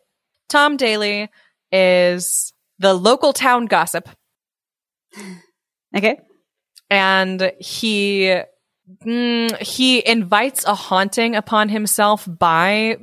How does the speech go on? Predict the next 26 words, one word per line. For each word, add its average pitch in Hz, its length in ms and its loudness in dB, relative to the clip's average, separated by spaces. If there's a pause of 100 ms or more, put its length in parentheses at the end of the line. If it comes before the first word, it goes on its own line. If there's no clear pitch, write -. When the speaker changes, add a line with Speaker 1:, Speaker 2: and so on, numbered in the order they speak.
(120)
Speaker 1:
being 226 580 0 (120)
a 226 680 0 (300)
gossip. 226 380 2 (1000)
Speaker 2:
Okay. 208 360 -2 (420)
<laughs> - 80 -10 (3250)
Speaker 1:
Um, 190 480 2
'cause 254 140 2
I 254 60 4
remember, 240 360 2
I'm, 233 360 0
I'm 220 100 2
remembering 240 480 2
reading 190 320 2
somewhere 170 460 0
that, 156 160 -6
like, 151 220 -2 (420)
the 190 100 2
fairies 175 400 2
don't 160 220 0
like 151 240 -2
it 143 100 -6
when 147 100 -8
you 143 120 -14
talk - 240 -14
about 180 240 -12
them. - 260 -18